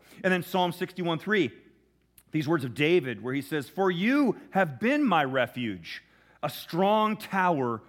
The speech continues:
against the foe." That imagery of, of God as a fortress and strength, images of buildings and strong towers. But there's another building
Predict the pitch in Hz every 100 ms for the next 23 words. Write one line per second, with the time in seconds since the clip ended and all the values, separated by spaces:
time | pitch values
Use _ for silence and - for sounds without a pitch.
0 | - 139 123 151 147 - - - _ _
1 | - 120 - 113 87 73 _ _ _ _
2 | _ _ _ _ - 143 156 180 170 113
3 | 117 110 101 110 117 98 135 147 139 117
4 | 117 - - 143 139 - 113 - 113 -
5 | - - 127 117 107 - - - - _
6 | _ _ _ _ _ _ _ - 165 151
7 | 123 117 117 104 147 147 139 120 101 92
8 | 90 104 - - - 135 131 123 107 101
9 | - 113 101 87 85 - 151 220 202 226
10 | 247 190 175 156 160